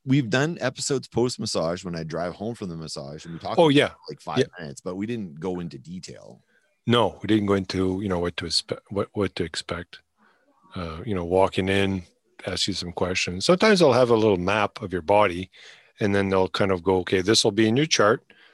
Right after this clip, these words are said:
Speaker 2: This is the part that you wanna work on more. So next time you come, we'll have your chart. It'll all be all filled out already."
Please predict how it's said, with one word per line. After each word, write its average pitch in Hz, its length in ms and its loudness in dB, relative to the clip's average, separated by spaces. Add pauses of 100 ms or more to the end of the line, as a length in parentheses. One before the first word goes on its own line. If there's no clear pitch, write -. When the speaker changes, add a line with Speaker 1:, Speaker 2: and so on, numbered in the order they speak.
(140)
Speaker 2:
This 107 200 2
is 120 120 2
the 123 80 0
part 113 440 2
that 98 180 0 (160)
you 107 140 -2
wanna 98 180 0
work 104 260 0
on 110 140 2
more. 98 280 0
So 98 240 -4
next 92 320 -4
time 98 200 0
you 147 120 0
come, 113 320 0 (160)
we'll 90 260 -12
have 87 220 -6
your 131 100 0
chart. 120 360 2
It'll 85 220 -12
all 92 120 -2
be 113 200 0
all 110 160 2
filled 117 280 0
out 107 180 2
already." 92 400 -6